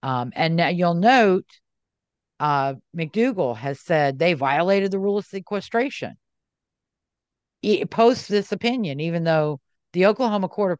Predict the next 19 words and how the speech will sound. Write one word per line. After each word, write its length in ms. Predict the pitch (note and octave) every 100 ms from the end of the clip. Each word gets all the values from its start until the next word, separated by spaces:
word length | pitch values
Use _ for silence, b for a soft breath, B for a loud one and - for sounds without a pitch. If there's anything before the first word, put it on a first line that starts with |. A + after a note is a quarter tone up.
| _
Criminal 260 | - F3 D3+
Appeals 400 | C#3+ G#3+ G3+ -
has 100 | D#3
said, 220 | E3 C#3+
no, 240 | C3+ C3+
they 160 | C3 C3+
did 180 | A#2+ B2+
not. 320 | E3+ E3 - - - _ _ _ _ _ _ -
So 160 | F#3
what 440 | E3+ F3 G#3+ C4 - _ _
puts 420 | - A3+ G#3 -
McDougal, 840 | F#3 E3+ - A3 B3 F#3 D#3 C3
what 220 | C#3+ F#3+ E3+
makes 280 | G3+ -
him 200 | - G3
the 80 | F3
legal 540 | D3 F3+ F3+ F3 E3+ - _ _ _ _ _ _ -
expert 720 | G3 G3+ - - C#3 A#2 G#2 - - _ _ _ _ _ _ _ _ _ _ _ _ _ _ _ _ _
to 640 | - - G3 E3+ D3+ C#3